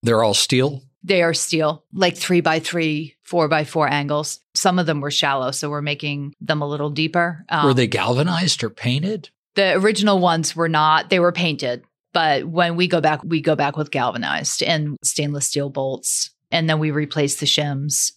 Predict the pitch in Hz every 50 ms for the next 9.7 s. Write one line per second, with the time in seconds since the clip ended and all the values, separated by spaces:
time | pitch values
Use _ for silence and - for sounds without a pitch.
0 | _ - 170 160 147 147 143 143 139 135 135 - - - _ _ - - 160 143
1 | 147 135 107 87 - 151 139 139 139 143 143 139 - - - 147 147 143 139 139
2 | - - 156 151 147 143 143 143 143 139 143 139 - - - - - 156 156 151
3 | 147 151 147 139 151 156 151 147 151 151 147 143 - - 147 143 143 139 139 143
4 | 143 135 - - _ _ - 175 165 156 160 147 147 151 147 - 151 147 143 139
5 | 135 - 143 - - 165 147 143 143 143 143 147 143 147 143 143 - - 147 143
6 | - 143 135 139 131 135 143 147 151 147 139 139 139 135 135 139 147 160 156 170
7 | 156 147 147 - 165 135 139 127 - - 135 131 - 147 143 - 143 135 143 139
8 | 139 135 131 131 135 139 143 143 - - 151 143 143 135 127 - - 156 156 147
9 | 143 - 147 135 143 147 - 143 139 - - - -